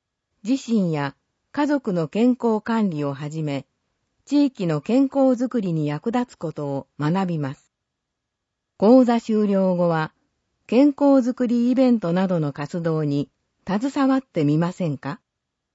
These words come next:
表、時、内容の順です。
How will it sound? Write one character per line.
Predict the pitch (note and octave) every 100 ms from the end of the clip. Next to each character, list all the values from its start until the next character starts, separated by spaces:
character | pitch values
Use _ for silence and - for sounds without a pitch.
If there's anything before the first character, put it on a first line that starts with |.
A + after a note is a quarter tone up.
| _ _ _ _ _ _
表、 | G#3+ F3 D#3 - _ _ _ _ _ _ -
時、 | F3+ - G#3+ - _ _ _ -
内 | E3+ A#3 B3
容 | A#3 G3+
の | F3+ E3
順 | D3+ D3+
で | C#3 C3+
す。 | -